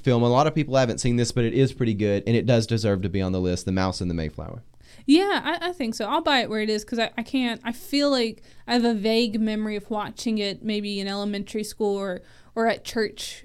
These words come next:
Speaker 2: um, <laughs> at some point, like, uh, where Mom was trying to keep us quiet while she was doing church work. <laughs> Like, I just, I, I feel like I've
Speaker 1: Yeah.
Speaker 2: seen this before, but it's been a while.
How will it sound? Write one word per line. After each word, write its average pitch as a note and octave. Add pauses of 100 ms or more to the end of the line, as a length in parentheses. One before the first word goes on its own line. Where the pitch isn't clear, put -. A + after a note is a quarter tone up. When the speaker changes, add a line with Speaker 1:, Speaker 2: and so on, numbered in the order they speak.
(140)
Speaker 2:
um, G3+
<laughs> -
at -
some A#3
point, G#3+
like, A3 (420)
uh, G3+ (440)
where A#3
Mom G#3
was G#3
trying G#3+
to G#3+
keep A#3+
us G#3
quiet G#3+
while G3+
she A3
was G3
doing G3+
church -
work. G#3
<laughs> -
Like, C#4 (160)
I E4
just, -
I, B3+ (120)
I B3+
feel -
like C#4
I've B3+
Speaker 1:
Yeah. G3+
Speaker 2:
seen A#3
this B3
before, A#3+
but A3
it's A3+
been A3+
a G#3+
while. G#3+